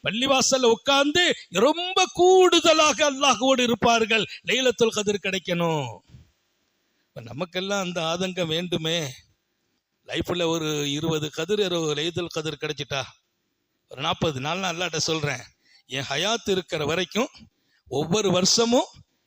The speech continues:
லைலத்துல் கத்ரை நான் அடையணும். அல்லாஹ் எல்லாருக்கும் தௌஃபீக் செய்யட்டும். அந்த நியத்து வையுங்கள்,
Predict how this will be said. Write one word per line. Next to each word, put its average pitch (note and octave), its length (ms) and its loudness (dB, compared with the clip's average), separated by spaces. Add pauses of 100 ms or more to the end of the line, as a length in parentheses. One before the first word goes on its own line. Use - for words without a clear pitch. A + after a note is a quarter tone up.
(180)
லைலத்துல் G3+ 520 0
கத்ரை G3+ 300 0
நான் E3 200 0
அடையணும். A#2+ 640 -4 (460)
அல்லாஹ் F#3 280 -4
எல்லாருக்கும் A3 360 0
தௌஃபீக் E3 320 0
செய்யட்டும். A#2 340 -10 (580)
அந்த C#3+ 140 -8
நியத்து G3 400 -4
வையுங்கள், C#3+ 520 -6